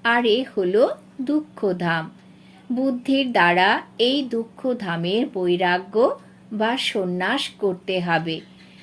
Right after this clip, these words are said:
ওরা বুদ্ধির দ্বারা কোনো সন্ন্যাস করে না, ওরা তো বাড়ি ঘর ছেড়ে সন্ন্যাসী হয়। বাবা তো তোমাদের কখনোই বলেন না যে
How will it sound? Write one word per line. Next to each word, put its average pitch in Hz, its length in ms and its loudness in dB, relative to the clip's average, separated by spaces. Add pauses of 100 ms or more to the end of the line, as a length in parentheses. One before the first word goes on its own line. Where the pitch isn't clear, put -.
(180)
ওরা 277 240 8
বুদ্ধির 262 600 -2
দ্বারা 180 480 4 (200)
কোনো 202 360 0
সন্ন্যাস 262 640 -2
করে 233 340 2
না, 226 240 0 (500)
ওরা 170 400 4
তো 262 280 2 (300)
বাড়ি 190 480 -2 (120)
ঘর 196 240 0 (100)
ছেড়ে 190 480 2
সন্ন্যাসী 185 760 -4
হয়। 160 320 -2 (840)
বাবা 165 400 0
তো 233 220 -4
তোমাদের 202 720 0
কখনোই 220 640 0
বলেন 240 420 2
না 180 260 0
যে 170 240 -6